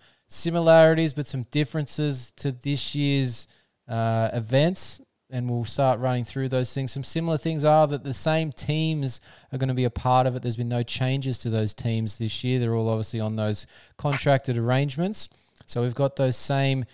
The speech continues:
ten teams that, uh, are gonna be f-, f-, turning up to these World Supercross rounds, which is the Rick Ware Racing team. We've got that Honda Nils team, uh, Team G S M,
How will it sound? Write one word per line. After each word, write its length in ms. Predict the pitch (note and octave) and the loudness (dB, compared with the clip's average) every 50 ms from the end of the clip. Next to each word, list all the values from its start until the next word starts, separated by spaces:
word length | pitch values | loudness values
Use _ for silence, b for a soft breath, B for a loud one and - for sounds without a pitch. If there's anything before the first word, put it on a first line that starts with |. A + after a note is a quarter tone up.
| b b b | b b b
ten 420 | - - - C#3+ C#3+ C#3 C3+ C3 B2+ | -8 -2 0 0 0 0 0 -2 -2
teams 580 | A#2+ - - C#3 C3+ C#3 C#3+ D3 D3+ D3 - | -2 -2 0 0 0 0 0 0 -2 -2 -2
that, 280 | - C3 B2 A#2+ - - | -2 -4 -6 -4 -4 -2
uh, 300 | C3 B2 B2 B2 A#2+ A#2 - B B B B B | 0 2 4 4 4 2 0 B B B B B
are 60 | B2+ | -4
gonna 160 | B2 C3+ C3 | -2 -2 0
be 80 | C3 B2+ | 0 0
f-, 180 | A#2 - - - C#3+ C3 A#2+ _ _ - | -2 -4 -8 -16 -18 -18 -18 _ _ -20
f-, 160 | - - - _ - | -20 -20 -20 _ -12
turning 300 | - - D#3 D3+ D3 C#3+ | -6 -2 0 0 2 2
up 120 | C#3 C3+ - | 0 0 0
to 80 | - C3 | 0 -2
these 160 | C3 B2+ A#2+ | -2 0 0
World 160 | C3 C3 B2+ | 0 0 0
Supercross 520 | - - C#3 B2+ B2+ - C#3 C3 A#2+ - | 0 -2 -2 -2 -2 -2 -2 -2 -2 -2
rounds, 280 | C3+ C3 B2+ B2+ B2+ G#2+ | -2 -2 -2 -2 -2 -4
which 200 | A#2+ A#2+ - - | -6 -6 -4 -4
is 180 | B2+ A#2 A2+ - | -2 -2 -2 -2
the 120 | - A#2 | -2 -4
Rick 280 | A2 A#2+ A2 G#2+ - - | -2 0 -2 -2 -2 0
Ware 200 | C3 B2 A#2+ A2+ | 0 2 2 2
Racing 500 | A2 A#2+ A#2+ B2+ B2 - - C3 B2+ A#2 | 4 2 2 2 0 -4 -6 -6 -8 -8
team. 400 | - - B2 A#2+ A#2+ A#2+ A#2 G#2+ b b b b b b b b b | -6 -4 -2 -2 -2 -2 -4 -6 b b b b b b b b b
We've 100 | B2+ A#2+ | -6 -4
got 140 | B2 B2 - | -4 -2 -2
that 140 | B2 A2+ | -2 -2
Honda 380 | A2+ - - C#3 C#3 C#3 B2+ B2+ | -2 -2 -2 -2 0 0 0 0
Nils 580 | A#2+ A#2 A#2 C3 C#3 D3 D#3 D#3 D3+ C#3+ - - | 0 0 0 2 2 2 2 0 -2 -4 -6 -6
team, 460 | - B2+ B2 A#2+ A#2 A2+ A2 A2 G#2 _ b b b b b b - - | -4 -2 0 0 0 -2 -2 -4 -8 _ b b b b b b -14 -8
uh, 260 | A2 G#2+ G#2 G#2 G#2+ | -6 -4 -4 -4 -4
Team 420 | - - - C#3+ C#3+ D3 D3 C#3 | -6 -4 -2 -2 -2 -2 -2 -4
G 260 | B2 - - C#3 C3+ | -4 -2 0 0 2
S 220 | C3 B2 A#2+ - - | 2 2 0 0 0
M, 400 | C3+ C3+ C3+ C3+ C3+ C3+ C3 | 0 2 2 2 0 -2 -4